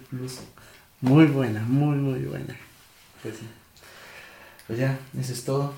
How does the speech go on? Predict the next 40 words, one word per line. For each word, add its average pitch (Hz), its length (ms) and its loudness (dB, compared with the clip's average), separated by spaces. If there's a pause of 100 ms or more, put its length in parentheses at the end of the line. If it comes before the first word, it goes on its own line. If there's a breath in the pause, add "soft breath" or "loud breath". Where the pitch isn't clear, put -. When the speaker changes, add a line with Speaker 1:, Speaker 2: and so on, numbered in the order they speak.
(140)
Speaker 1:
Esperamos 123 500 -10 (160)
haberte 120 540 -8
dado 156 260 -2
algo 123 200 -4
porque 160 280 -6
tengo 139 260 0
que 123 200 -6
<laughs> - 100 -6
finalizar 127 480 -2
con 123 180 -4
mi 113 60 -2
catchphrase, - 920 -2
si 120 80 -8
no, 127 300 -2
esto 135 180 -2
no 131 120 2
finaliza 127 500 0
Speaker 2:
Ajá, 123 100 -2
Speaker 1:
bien. 139 160 0
Speaker 2:
claro. 127 520 0
Speaker 1:
De 139 100 2
hecho, 143 160 0
hasta 135 140 -4
luego 139 260 0 (120)
los 123 160 -2
edito 131 280 -2
y 135 40 0
decir, 131 200 -6
"No, 143 160 -4
no 185 120 -2
dije 208 180 -4
la - 100 -8
frase, - 340 -10
la - 160 -8
tengo - 180 -8
que - 80 -8 (120)
poner". - 180 -2
<laughs> 220 880 2 (1000 loud breath)
Pero 101 180 -4
ya, 98 220 -2